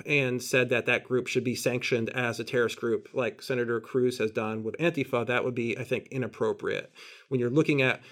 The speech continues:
um, thinking about the threat, you need to think about that threat more broadly than specific to one group, whether it's a group on the left or on the right.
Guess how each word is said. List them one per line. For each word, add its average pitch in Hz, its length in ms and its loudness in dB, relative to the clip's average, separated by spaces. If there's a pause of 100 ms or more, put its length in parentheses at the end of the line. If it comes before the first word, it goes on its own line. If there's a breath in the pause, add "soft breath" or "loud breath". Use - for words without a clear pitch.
(260 soft breath)
um, 123 320 0
thinking 135 380 0
about 120 300 0
the 123 80 -4
threat, 131 420 2
you 143 100 -2
need 143 200 2
to 139 40 4
think 127 320 2
about 120 360 0
that 120 180 2
threat - 320 0
more 123 160 2
broadly 113 400 0
than 107 200 -4
specific - 580 -4
to 113 80 -2
one 104 200 -4
group, 101 400 -4
whether 110 320 0
it's 101 180 -2
a 113 60 0
group 117 260 -2
on 107 120 0
the 104 60 -2
left 127 340 0
or 139 240 6
on 113 100 2
the 101 80 2
right. 52 300 -2